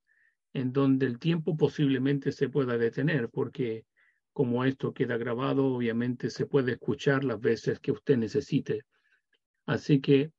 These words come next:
todo eso es una bendición para aquellos que quieren ser edificados, que quieren aprender de la palabra del Señor. Obviamente nosotros no somos el único canal que es, puede ser recomendable para escuchar, pero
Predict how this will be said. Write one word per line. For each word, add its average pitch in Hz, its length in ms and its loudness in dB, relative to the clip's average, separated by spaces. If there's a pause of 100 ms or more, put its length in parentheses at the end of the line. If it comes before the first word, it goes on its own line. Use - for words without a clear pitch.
(180)
todo 175 340 4
eso 202 340 4
es 143 160 2
una 147 160 2
bendición 127 800 0
para 127 220 -2
aquellos 131 460 2
que 131 160 -4
quieren 143 480 4 (580)
ser - 240 2
edificados, 135 720 2
que 127 160 -4
quieren 127 440 -2 (340)
aprender 120 600 2
de 120 100 4
la 107 100 2
palabra 110 400 0
del 104 140 -6
Señor. 113 440 -4 (520)
Obviamente 185 520 4
nosotros 151 560 2
no 117 200 -4
somos 131 480 0
el 123 80 -4
único 135 320 0
canal 131 420 0
que 117 320 -6
es, 131 300 4 (320)
puede 143 260 8
ser 139 220 0
recomendable 127 720 0
para 117 240 -2
escuchar, 147 580 -6
pero 120 320 -2